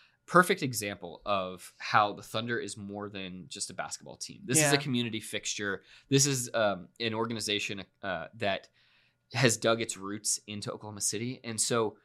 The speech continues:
Speaker 1: this event has nothing to do with basketball.
Speaker 2: Right.
Speaker 1: And yet it's, it's an awesome chance for families, people to come down and just be a part of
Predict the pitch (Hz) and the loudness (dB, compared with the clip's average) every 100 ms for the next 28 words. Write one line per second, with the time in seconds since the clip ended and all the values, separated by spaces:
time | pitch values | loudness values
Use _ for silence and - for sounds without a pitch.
0 | _ _ 139 165 143 113 127 - 123 107 | _ _ 6 6 4 0 -2 -4 -4 -4
1 | 110 104 107 127 90 110 95 87 73 - | -6 -2 -2 -2 -10 -10 -12 -10 -10 -10
2 | - - - _ 147 143 135 131 117 110 | -12 -16 -20 _ -4 -4 8 8 10 4
3 | 110 120 117 120 - 110 113 - 110 113 | 0 -2 -2 -2 -4 -8 -10 -4 -2 -2
4 | 113 - 101 95 - 110 101 95 - _ | -6 -6 -6 -6 -10 -8 -6 -6 -8 _
5 | _ - 120 113 107 104 104 - - 131 | _ 2 4 4 -2 -6 -2 -2 -2 -4
6 | 120 110 - 107 101 95 95 95 - 104 | -4 -8 -6 -8 -6 -8 -8 -12 -12 -12
7 | 101 120 120 - - _ - 117 - 113 | -4 -2 -2 -6 -18 _ 2 4 6 6
8 | 113 117 104 98 92 - | 6 6 -2 -4 -6 -14